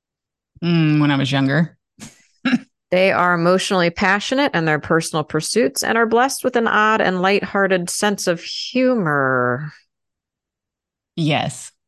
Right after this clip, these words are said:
Speaker 2: Maybe
Speaker 1: Very
Speaker 2: odd,
Speaker 1: odd.
Speaker 2: but you don't have a lighthearted sense of humor. <laughs>
Speaker 1: No, I have a dark sense of humor.
Speaker 2: You have a what?
Speaker 1: Very dark
Speaker 2: Yeah,
Speaker 1: sense of
Speaker 2: I was gonna say that. Nah, the lighthearted, nah.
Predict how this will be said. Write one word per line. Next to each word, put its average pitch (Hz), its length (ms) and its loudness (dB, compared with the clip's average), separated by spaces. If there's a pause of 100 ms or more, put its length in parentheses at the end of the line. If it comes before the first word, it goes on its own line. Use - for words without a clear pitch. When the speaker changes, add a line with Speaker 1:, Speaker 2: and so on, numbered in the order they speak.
(140)
Speaker 2:
Maybe 185 300 2
Speaker 1:
Very 170 180 4
Speaker 2:
odd, 165 280 4
Speaker 1:
odd. 139 40 -8
Speaker 2:
but 151 140 0
you 190 120 0
don't 214 200 0
have 190 160 0
a 151 40 0
lighthearted 135 560 0
sense - 280 -4
of 127 80 -4
humor. 135 260 -2 (300)
<laughs> - 260 -12
Speaker 1:
No, 254 80 2 (140)
I 202 240 2
have 202 180 0 (200)
a 160 60 -4 (220)
dark 147 240 0 (100)
sense 147 200 0
of 139 100 -2
humor. 131 460 0
Speaker 2:
You 180 100 -4
have 175 160 -2
a 156 80 2
what? 160 340 2 (800)
Speaker 1:
Very 170 240 2 (120)
dark 139 540 0
Speaker 2:
Yeah, 190 440 6
Speaker 1:
sense - 140 0
of - 40 2
Speaker 2:
I 196 140 6
was 269 100 2
gonna 233 220 4
say 175 320 4
that. 151 260 2
Nah, 151 680 -2
the 147 100 -10
lighthearted, 165 600 0
nah. 139 200 0